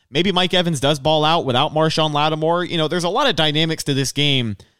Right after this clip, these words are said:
that could be flipped on their head here in the first quarter. We just have to see how aggressive the Bucs come out on that first drive of the game, which last week, I'd argue some of the, uh, success they had against Jacksonville was because they came out so aggressive,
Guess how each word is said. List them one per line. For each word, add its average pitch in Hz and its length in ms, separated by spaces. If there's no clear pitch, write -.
that 139 120
could 147 100
be 135 80
flipped 156 320
on 143 100
their 123 140
head 123 220
here 123 140
in 117 60
the 113 60
first 117 300
quarter. 113 260
We 120 180
just 139 200
have 143 160
to 139 80
see 131 140
how 123 140
aggressive 113 420
the 98 60
Bucs - 280
come 127 240
out 113 180
on 107 100
that 101 180
first 104 220
drive 104 240
of 98 60
the 101 60
game, 117 260
which 113 180
last 143 300
week, 175 340
I'd 135 160
argue 147 260
some 139 220
of 127 80
the, 131 180
uh, 120 80
success 139 400
they 127 160
had 156 300
against 120 260
Jacksonville 123 540
was 139 160
because 208 420
they 147 140
came 135 260
out 113 180
so 127 160
aggressive, 110 520